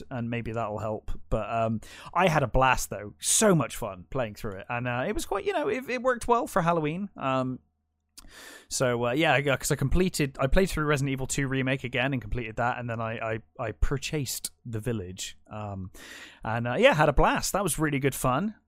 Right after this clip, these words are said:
Um, and also, I, God, I think I told you, I think we said on a live stream before, ages ago, I, uh, I got a cheap copy of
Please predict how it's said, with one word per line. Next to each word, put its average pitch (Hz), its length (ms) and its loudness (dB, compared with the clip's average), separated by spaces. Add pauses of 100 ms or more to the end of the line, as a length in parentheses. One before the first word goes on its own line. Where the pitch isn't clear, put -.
(140)
Um, 151 420 2 (720)
and 196 140 4
also, 220 640 2 (560)
I, 214 440 2 (500)
God, 147 240 -2
I 147 100 -2
think - 220 -4
I 165 40 -2
told 143 320 2
you, 107 200 -8 (340)
I 131 120 -6
think 180 160 -2
we 170 60 0
said 120 200 -2
on 117 80 -2
a 113 60 -2
live 113 240 -2
stream 110 240 -8
before, 104 360 -6
ages 190 520 0
ago, 107 580 -6
I, 135 360 6
uh, 123 380 2 (120)
I 127 380 0 (260)
got 123 300 2 (500)
a 131 100 -4
cheap - 500 -6
copy 123 560 0
of 113 380 -2